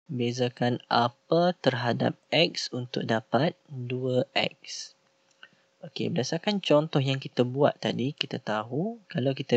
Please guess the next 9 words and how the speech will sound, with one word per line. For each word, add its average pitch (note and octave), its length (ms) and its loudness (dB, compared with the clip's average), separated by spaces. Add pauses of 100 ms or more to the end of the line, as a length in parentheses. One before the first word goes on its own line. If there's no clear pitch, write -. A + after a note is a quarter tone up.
bezakan A#2+ 640 -2 (400)
X - 320 -2
kuasa B2 400 2
dua, A#2 400 2
kita - 320 -2
akan A2+ 400 -2
dapat D#3 400 0 (400)
dua D3+ 480 2
X. - 560 2